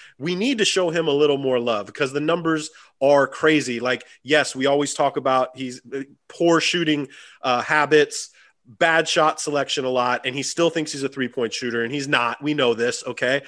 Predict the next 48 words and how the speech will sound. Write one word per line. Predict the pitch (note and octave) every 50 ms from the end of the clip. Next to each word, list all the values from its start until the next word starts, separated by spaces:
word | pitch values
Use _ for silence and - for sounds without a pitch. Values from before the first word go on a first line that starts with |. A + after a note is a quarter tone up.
| - - - - - _
But | - D3+ D3
he | - F3 D#3
can | - F3+ D3+
get | C#3 F3 F#3+
his | D#3+ E3 D3 A#2+
buckets | - E3 E3+ E3+ - C3 - -
from, | - C#3 C3+ C3 B2+ - - - - _ _
from, | _ C#3+ C#3 C3 B2 A#2+ A#2+ B2 - _
you | - D3 B2
know, | A#2 - -
anywhere | E3 F#3 F#3 F3 E3 D#3 C#3+
else | D3 D3 C#3 -
on | C#3+ B2 A#2
the | A2
court. | - - - C4 G#3+ C#3+ A#2 - - - - - - -
I | - D3 F#3
just, | F#3+ A3+ - - - - -
I | D#3+
just | F3+ A3 - - -
think | A3+ A3 G3 - - - _ _ _ _ _
what | - C3+ E3+ F#3 F3+
we're | F3 D#3
seeing, | - - - F#3+ A3+ A3 F#3+ E3 D3+ C#3+ C#3 _ _ _ _ _ _ _ _ _ _ _ _ - -
you | E3+ F#3+
know, | F#3+ G3
if | F3 E3+ -
you | G3
wanna | F#3 G#3+ B3 C4 B3
say | - - A3 G#3
Steph | - - - F#3+ F#3 -
Curry | - - F3+ E3+ D#3+ D3+ C#3+ C3 - - - - - _
is | - C#3+ C#3+ C#3 C3+ B2 - - - _ _ _ _ _ _ _
in | - D3+ D3
the | C#3
top | C3+ C#3 - F3+ E3 - -
five | - - D#3 D3+ D3+ D3 C#3+
for | - C3+
point | B2 - - E3 D#3 D#3 C3
guards | C3 A#2+ A#2 A#2 A2+
of | A#2+ A2+
all | C3 C#3 C#3 C3+
time, | - D#3 D3+ C#3+ B2 A#2
if | A#2+ -
you | C3+ B2+
wanna | B2+ C#3+ C#3+ C#3+ B2
have | C3 A#2+ A2+ A2+
that | A#2+ A2+ G2
debate, | A2+ A2+ A2 A2+ A#2 A2+